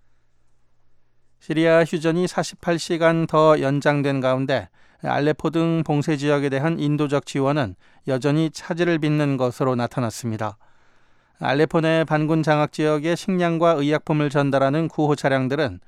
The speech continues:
아직도 터키 국경 지역에서 시리아로 진입하지 못하고 있습니다. 이는 이슬람 순위파 무장 조직 아이에스아이엘이나 누스라 전선 등 테러 단체에는 휴전이 적용되지 않고 있기 때문입니다.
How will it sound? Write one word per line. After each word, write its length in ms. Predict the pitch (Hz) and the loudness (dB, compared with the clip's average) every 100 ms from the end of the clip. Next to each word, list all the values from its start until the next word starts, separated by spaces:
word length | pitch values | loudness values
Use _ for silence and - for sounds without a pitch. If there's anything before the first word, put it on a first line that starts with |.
| - _ _ - | -20 _ _ -6
아직도 460 | 123 131 135 170 | -4 -4 -2 -4
터키 500 | - 185 - 180 175 | 0 -4 0 0 0
국경 540 | - 147 - 160 151 147 | 0 -6 0 2 2 0
지역에서 640 | 143 135 127 120 139 92 _ _ - | 0 -2 -4 -2 -2 -4 _ _ -10
시리아로 500 | 151 151 139 143 156 | -4 2 2 2 0
진입하지 720 | - 143 127 135 127 143 127 | 0 -2 0 -2 -2 -4 -2
못하고 460 | 123 - 151 123 | -4 0 0 0
있습니다. 580 | 117 - 110 110 101 - _ _ _ _ _ _ _ - | -4 -6 -6 -6 -10 -12 _ _ _ _ _ _ _ -10
이는 420 | 139 160 175 175 151 | -4 0 2 0 -2
이슬람 400 | 151 175 175 170 | 0 2 2 2
순위파 320 | 175 160 165 | 0 0 0
무장 300 | 156 160 160 | 2 2 0
조직 280 | 156 185 151 | -2 -2 2
아이에스아이엘이나 1120 | 139 151 151 - 147 143 139 135 147 117 98 | 2 2 0 0 0 2 0 0 0 -2 -6
누스라 580 | 127 135 143 170 156 151 | -6 -4 -2 2 4 4
전선 420 | 143 139 143 143 | 2 -2 0 0
등 220 | 147 117 87 _ _ | -2 -4 -8 _ _
테러 260 | - 170 170 | -6 0 2
단체에는 720 | 156 151 - 147 139 143 165 | 2 0 -2 -2 0 0 -2
휴전이 400 | 165 160 156 165 | -4 -2 0 0
적용되지 640 | 156 131 143 135 120 147 143 | 0 0 0 -2 -2 -4 -2
않고 340 | 135 147 - | 0 0 0
있기 360 | 143 123 135 123 | -2 -2 -6 -4
때문입니다. 720 | 139 127 120 107 104 104 | -2 -2 -2 -4 -6 -8